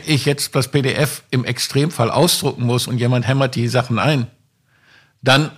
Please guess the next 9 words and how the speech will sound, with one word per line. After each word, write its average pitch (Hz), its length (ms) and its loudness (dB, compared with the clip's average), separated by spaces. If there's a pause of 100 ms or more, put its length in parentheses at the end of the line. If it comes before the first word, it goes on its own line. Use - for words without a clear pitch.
(160)
habe 139 380 0
ich 147 180 -4
an 123 120 2
der 127 180 2
Stelle 151 500 0 (1600)
einen 135 180 0
viel 185 220 -4
längeren 156 520 -2
Prozess 127 520 -4